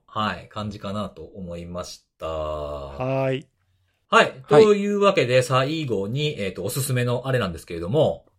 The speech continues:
Speaker 2: はい、お願いします。
Speaker 1: えーっと、
Speaker 3: はい。
Speaker 1: 今日はね、YouTubeチャンネルをちょっと紹介しようかなと思っていまして、
Speaker 3: お。
Speaker 1: そうですね、半年ぐらい前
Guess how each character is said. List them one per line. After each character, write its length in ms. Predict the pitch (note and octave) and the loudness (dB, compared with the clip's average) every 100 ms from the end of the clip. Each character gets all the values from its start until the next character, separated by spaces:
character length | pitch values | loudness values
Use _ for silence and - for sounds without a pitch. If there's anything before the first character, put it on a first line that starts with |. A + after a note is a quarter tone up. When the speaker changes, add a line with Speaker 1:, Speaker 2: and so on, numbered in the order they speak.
| C3+ | -4
Speaker 2:
は 220 | E3+ F3+ | 2 2
い、 100 | F3 | 2
お 60 | D#3+ | -2
願 140 | C#3 | -4
い 20 | |
し 80 | B2+ | -4
ま 200 | A#2+ A#2 | -6 -8
す。 100 | F#2 | -4
Speaker 1:
え 680 | D3 C#3+ C#3+ D3 C#3 C3+ C3 C3 | -2 0 4 4 4 0 -2 -4
ー 20 | |
っ 40 | |
と、 680 | C#3 C3+ C3 B2+ B2+ B2 B2 | -2 0 2 2 2 2 0
Speaker 3:
は 60 | B2 | 6
い。 20 | |
Speaker 1:
今 120 | B3+ | 8
日 20 | |
は 40 | D#3+ | 8
ね、 80 | G#2+ | 4
YouTube 1040 | B2 A3+ - A3 A3+ F#3+ G#3 G3+ F#3+ - _ _ _ _ _ | 0 -2 -2 0 0 2 0 2 0 -4 _ _ _ _ _
チ 80 | - | 0
ャ 60 | D#3+ | 2
ン 80 | |
ネ 100 | A2 | 0
ル 160 | F2+ E2+ | -4 -6
を 300 | E2 G#2 C#3+ | -2 0 0
ち 60 | G#2+ | -4
ょ 40 | |
っ 40 | - | -10
と 140 | F2+ | -8
紹 220 | - G#2+ | -4 -4
介 220 | G#2 F3 | 2 2
し 100 | G3+ | 2
よ 80 | A2 | -2
う 20 | G2+ | -4
か 80 | F2+ | -6
な 140 | E2+ | -8
と 100 | F2 | -10
思 140 | E2+ | -12
っ 40 | E2+ | -12
て 120 | - | -12
い 60 | F2 | -10
ま 120 | E2 | -10
し 80 | - | -12
て、 360 | F#2 E2+ E2 | -10 -8 -8
Speaker 3:
お。 20 | |
Speaker 1:
そ 140 | - A#2+ | -8 -8
う 20 | |
で 40 | F#2 | -6
す 40 | |
ね、 80 | F#2 | -2
半 320 | - G3 G3+ | 2 2 2
年 600 | G3+ G3 G3+ G3+ G3 F#3+ | 0 -2 0 0 0 2
ぐ 100 | F#3+ | 2
ら 160 | F#3+ C3 | 2 0
い 100 | A2+ | -4
前 960 | A#2+ B2 A2+ G2+ G2 F#2 F2+ F2+ F2+ | -4 -4 -2 -2 -4 -4 -6 -8 -12